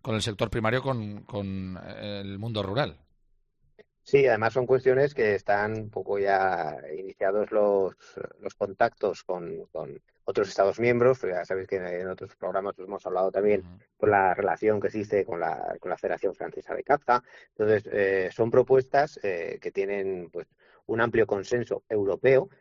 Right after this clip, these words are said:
Speaker 2: y, y sobre todo, pues, se basan en la estrategia de que ganamos todos. Hemos visto, bueno, hoy se ha vuelto a, a incidir en la, un poco en la manifestación del sector agrario, pues, ante las nuevas políticas europeas y, y por este tema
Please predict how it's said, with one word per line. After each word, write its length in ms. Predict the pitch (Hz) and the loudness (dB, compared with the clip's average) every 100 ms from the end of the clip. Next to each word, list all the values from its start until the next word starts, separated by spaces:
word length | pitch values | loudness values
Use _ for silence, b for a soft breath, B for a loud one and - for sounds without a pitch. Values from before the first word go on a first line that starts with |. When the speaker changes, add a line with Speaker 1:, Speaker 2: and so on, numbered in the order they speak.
| b b - | b b -4
Speaker 2:
y, 440 | 127 113 107 110 | 0 2 0 -2
y 60 | - | -2
sobre 280 | 113 107 107 | 2 4 4
todo, 260 | 110 123 | 4 6
pues, 140 | 135 127 | 4 4
se 60 | |
basan 260 | 117 120 127 | 2 4 0
en 60 | |
la 60 | 123 | -2
estrategia 480 | 107 113 117 - 123 | 0 0 2 4 4
de 120 | 120 | 4
que 320 | 110 104 98 | 2 2 2
ganamos 360 | 90 95 98 - | 0 -4 -6 -4
todos. 240 | 139 117 92 | -2 0 0
Hemos 180 | 92 | -2
visto, 320 | 92 - 104 95 | -4 0 2 4
bueno, 220 | 107 92 | 2 2
hoy 160 | 95 98 95 | 2 4 2
se 100 | 101 | 2
ha 40 | |
vuelto 460 | 101 110 98 98 95 | 4 2 2 2 4
a, 200 | 92 - b b b | 2 -2 b b b
a 100 | 104 | -4
incidir 440 | 107 98 101 113 107 | -4 -2 0 4 4
en 140 | 95 | 4
la, 500 | 85 80 80 - - - _ | 2 2 0 -4 -8 -14 _
un 140 | - - | -16 -4
poco 200 | 101 107 | 0 4
en 60 | |
la 100 | 101 | 4
manifestación 880 | 104 101 - 98 - 80 117 120 117 | 2 -2 -2 0 0 2 4 4 2
del 120 | 98 | -2
sector 320 | - - 98 | -6 -4 0
agrario, 540 | 98 104 113 113 107 101 | 2 4 4 4 4 2
pues, 180 | 98 | 0
ante 400 | 90 90 95 90 | -4 -4 -2 -2
las 280 | 87 82 80 | 0 0 -2
nuevas 380 | 78 104 101 95 | -2 2 2 0
políticas 500 | - 98 104 101 95 | -4 -4 -2 0 0
europeas 760 | 95 85 110 117 110 107 104 - | 0 0 4 6 6 2 0 -6
y, 640 | 95 98 98 98 98 92 - | -6 -4 -6 -4 -4 -6 -10
y 120 | 104 | -10
por 180 | 95 92 | -6 -6
este 180 | - 98 | -6 -8
tema 300 | 101 98 | -6 -6